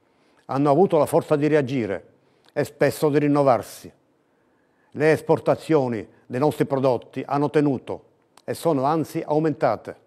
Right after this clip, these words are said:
L'Italia è tornata in brevissimo tempo a essere meta di migliaia di turisti da ogni parte del mondo. La bellezza dei nostri luoghi e della nostra natura ha ripreso a esercitare una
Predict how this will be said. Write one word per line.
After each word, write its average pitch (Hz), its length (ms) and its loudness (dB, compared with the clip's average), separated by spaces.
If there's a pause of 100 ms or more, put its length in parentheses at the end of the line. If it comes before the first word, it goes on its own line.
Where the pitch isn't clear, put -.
(720)
L'Italia 131 420 2
è 120 60 0
tornata 113 720 -4 (280)
in 135 140 -4
brevissimo 135 540 0
tempo 107 560 -6 (240)
a 127 80 -6
essere 135 300 -2
meta 139 380 0
di 131 140 -2
migliaia 147 480 0
di 143 120 -4
turisti 156 540 -4 (340)
da 123 160 -6
ogni 165 200 2
parte 147 340 2
del 139 140 2
mondo. 95 520 -4 (1200)
La 147 140 2
bellezza 147 380 2
dei 143 120 2
nostri 151 280 0
luoghi 120 480 2 (380)
e 143 100 -8
della 131 160 0
nostra 147 280 0
natura 107 560 -6 (520)
ha 143 100 -2
ripreso 143 340 0
a - 20 2
esercitare 135 640 0
una 127 360 0